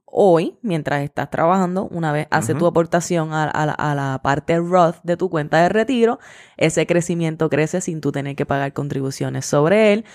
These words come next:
Speaker 1: So, ahora, al momento de tú retirar ese dinero, después de los cincuenta y nueve años y medio, tú lo retiras y no tienes que pagar
Speaker 2: Ujú.
Speaker 1: contribuciones sobre él, lo cual es bien atractivo.
Speaker 2: Ujú.
Speaker 1: Pero eso se, se, am,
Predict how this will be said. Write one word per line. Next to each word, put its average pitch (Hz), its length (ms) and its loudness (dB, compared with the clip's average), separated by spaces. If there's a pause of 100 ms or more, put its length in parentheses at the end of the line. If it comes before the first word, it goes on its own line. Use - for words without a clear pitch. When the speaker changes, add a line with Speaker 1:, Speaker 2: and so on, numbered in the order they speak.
(160)
Speaker 1:
So, 170 280 4
ahora, 208 380 6
al 175 220 2
momento 156 460 0
de 180 100 4
tú 185 160 2
retirar 185 360 2
ese 185 200 0
dinero, 190 340 -2
después 170 260 -4
de 135 60 -4
los 143 120 -4
cincuenta 156 380 -4
y - 20 -2
nueve 156 160 2
años 165 200 -2
y 190 80 -2
medio, 285 360 0
tú 151 140 2
lo 160 120 4
retiras 226 400 -2
y 202 40 -2
no 160 100 -4
tienes 165 180 -4
que 180 80 -2
pagar 160 180 4
Speaker 2:
Ujú. - 40 -6
Speaker 1:
contribuciones 135 560 -2
sobre 104 300 0
él, - 80 -10 (220)
lo 190 160 2
cual 185 160 4
es 190 140 0
bien 190 200 0
atractivo. 233 720 -2 (200)
Speaker 2:
Ujú. 123 200 -10
Speaker 1:
Pero 180 360 2
eso 185 320 2
se, 214 520 2
se, 185 540 0
am, 147 840 0